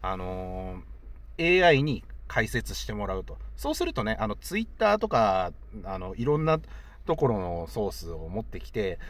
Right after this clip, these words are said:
で、それでそれっぽい文章を作るんですよね。で、それを、あのー、自分とこのホームページに載せてアップするみたいな。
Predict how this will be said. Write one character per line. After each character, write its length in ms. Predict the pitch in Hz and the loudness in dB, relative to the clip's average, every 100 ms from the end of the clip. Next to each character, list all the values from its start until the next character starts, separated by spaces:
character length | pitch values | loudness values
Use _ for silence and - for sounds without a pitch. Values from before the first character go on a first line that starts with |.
| - - | -8 -2
で、 80 | 160 | 2
そ 140 | 165 | 4
れ 100 | 175 | 6
で 100 | 185 | 4
そ 160 | - 156 | 6 6
れ 100 | 160 | 6
っ 20 | |
ぽ 220 | - 202 | 4 2
い 60 | 120 | 4
文 200 | 107 92 | 0 -2
章 160 | 80 | -6
を 120 | 76 - | -6 -8
作 200 | - 117 | -4 -2
る 100 | 87 | -2
ん 40 | |
で 60 | - | -8
す 100 | 78 | -10
よ 100 | 82 | -8
ね。 140 | 143 - - - - - - - - - - - - | -8 -10 -16 -16 -18 -20 -20 -18 -18 -16 -18 -16 -2
で、 200 | 135 147 | 2 2
そ 140 | - | 4
れ 460 | 180 208 202 202 214 | 6 8 10 8 8
を、 340 | 226 330 - - - - - | 6 4 2 -2 -8 -10 -8
あ 140 | - 87 | -6 -6
の 580 | 85 85 80 80 165 - - - - - - - - - - - - | -6 -8 -8 -8 -10 -12 -16 -16 -16 -20 -20 -20 -20 -20 -20 -18 -16
ー、 20 | |
自 200 | 101 110 | -8 -2
分 180 | 110 110 | -2 0
と 120 | 104 | -2
こ 140 | 98 | -2
の 220 | 123 110 - - | -2 -2 -4 -4
ホ 160 | 113 | -2
ー 20 | |
ム 160 | 104 92 | -2 -4
ペ 180 | 113 98 | -2 -2
ー 40 | |
ジ 140 | 82 85 | -4 -8
に 80 | |
載 120 | 85 82 | -8 -8
せ 120 | 98 | -2
て 240 | 143 101 - | -2 -2 -2
ア 80 | 98 | -4
ッ 40 | - | -4
プ 60 | - | -14
す 120 | - | -10
る 120 | 92 | -10
み 120 | 170 | -10
た 120 | - 156 | -12 -12
い 100 | 82 | -12
な。 140 | - | -12